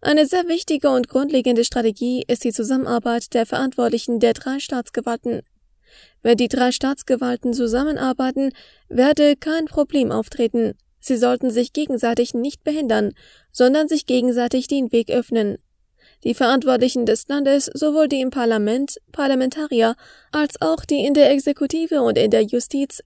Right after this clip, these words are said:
die sich in der nun hier in der Versammlung befinden, verstünden, wie diese Zusammenarbeit erfolgen könne. Diese Zusammenarbeit sei heute eine allgemeine Strategie. Heute gehe es darum, Probleme zu lösen und sich nicht mit Randproblemen zu beschäftigen.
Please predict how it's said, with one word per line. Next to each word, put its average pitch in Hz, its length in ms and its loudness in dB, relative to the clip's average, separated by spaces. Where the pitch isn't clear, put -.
die 254 180 0
sich 240 220 -4
in 233 160 0
der 220 140 4
nun 240 220 0
hier 311 380 -2
in 277 180 0
der 269 140 4
Versammlung 262 580 -2
befinden, 233 600 -2
verstünden, 294 680 -4
wie 311 240 0
diese 285 300 2
Zusammenarbeit 262 760 -2
erfolgen 269 460 -4
könne. 220 260 -2
Diese 302 180 2
Zusammenarbeit 311 760 0
sei 294 200 0
heute 294 360 0
eine 254 240 2
allgemeine 226 600 0
Strategie. - 500 -6
Heute 254 320 6
gehe 254 240 2
es 254 140 0
darum, 247 380 -2
Probleme 269 400 -2
zu 277 120 -2
lösen 277 440 -4
und 240 260 0
sich 226 200 0
nicht 226 360 -2
mit 240 240 -2
Randproblemen 214 880 -2
zu 226 120 -4
beschäftigen. 233 560 -4